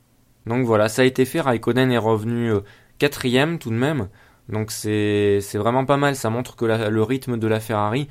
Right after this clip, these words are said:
est largement là et que Raikkonen également est, euh, est présent cette saison et, euh, n'a pas tellement, euh,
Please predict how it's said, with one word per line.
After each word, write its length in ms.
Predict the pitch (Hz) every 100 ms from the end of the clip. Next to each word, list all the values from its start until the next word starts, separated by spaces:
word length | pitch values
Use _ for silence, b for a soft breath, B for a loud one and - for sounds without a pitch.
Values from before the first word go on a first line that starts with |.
| B B
est 80 | 110
largement 440 | 117 110 117 113 107
là 180 | 131
et 80 | 139
que 140 | 131 -
Raikkonen 440 | 110 110 107 123
également 460 | 113 95 98 123 131 - 113
est, 300 | 110 104 104
euh, 220 | 101 95 - B B
est 100 | 113
présent 400 | - 127 117 147
cette 200 | 135 113
saison 420 | 113 104 123 165 - B B -
et, 320 | - 104 101 104
euh, 160 | 101
n'a 160 | 104 107
pas 160 | 127
tellement, 640 | 131 135 117 113 120 120 104
euh, 360 | 101 98 95